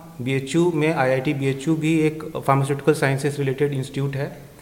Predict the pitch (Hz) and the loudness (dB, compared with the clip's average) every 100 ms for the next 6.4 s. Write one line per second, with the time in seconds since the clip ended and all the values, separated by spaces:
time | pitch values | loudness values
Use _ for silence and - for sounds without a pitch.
0 | - - 147 143 165 160 165 143 139 151 | -20 -10 -8 2 4 6 4 2 2 0
1 | - - - - - - - - - 127 | -4 -10 -14 -20 -20 -20 -20 -20 0 0
2 | 127 143 139 139 139 143 - - 143 139 | 2 2 2 2 0 -2 -4 -4 -4 -2
3 | 135 135 131 123 143 139 131 123 127 135 | -4 -4 -4 -4 -4 -2 0 0 -2 0
4 | 135 127 127 139 127 131 143 139 143 135 | 0 0 0 0 0 2 2 2 -2 -2
5 | 120 120 135 127 123 120 151 143 143 135 | -2 -2 -4 -2 -2 0 2 2 2 2
6 | 127 135 143 | 0 -2 -6